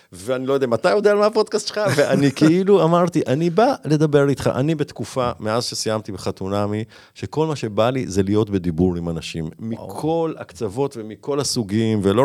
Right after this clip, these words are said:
Speaker 1: רק עם פסיכולוגים, אני עושה המון פודקאסטים כאורח.
Speaker 2: כן.
Speaker 1: אולי בקרוב אני גם אתחיל פודקאסט משלי, אבל, אה,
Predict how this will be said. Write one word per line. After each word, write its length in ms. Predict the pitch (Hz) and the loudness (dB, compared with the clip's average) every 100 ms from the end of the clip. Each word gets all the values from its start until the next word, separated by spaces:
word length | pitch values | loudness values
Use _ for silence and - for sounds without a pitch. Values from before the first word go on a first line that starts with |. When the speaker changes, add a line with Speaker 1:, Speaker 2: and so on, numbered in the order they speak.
| 147 | 2
Speaker 1:
רק 120 | 147 | -2
עם 60 | |
פסיכולוגים, 640 | - 120 123 107 101 95 95 | -8 -6 -2 0 0 -2 -6
אני 100 | 95 | -6
עושה 200 | - 127 | -4 -4
המון 240 | 117 123 | -2 -4
פודקאסטים 580 | 117 101 104 - 101 92 | -4 -8 -8 -8 -6 -6
כאורח. 280 | 98 95 90 90 - - | -4 -2 0 -2 -4 -14
Speaker 2:
כן. 40 | - - - - | -20 -20 -20 -10
Speaker 1:
אולי 200 | 104 107 | -2 -2
בקרוב 400 | 98 104 101 98 | -2 -2 0 2
אני 120 | 92 | 0
גם 140 | 87 92 | 0 -2
אתחיל 220 | - 101 | -4 -4
פודקאסט 420 | 104 98 104 - | -4 -4 -6 -6
משלי, 520 | 95 - 92 90 90 - | -6 -4 -4 -2 -2 -2
אבל, 420 | 90 90 90 90 | -2 0 0 0
אה, 160 | 90 | -2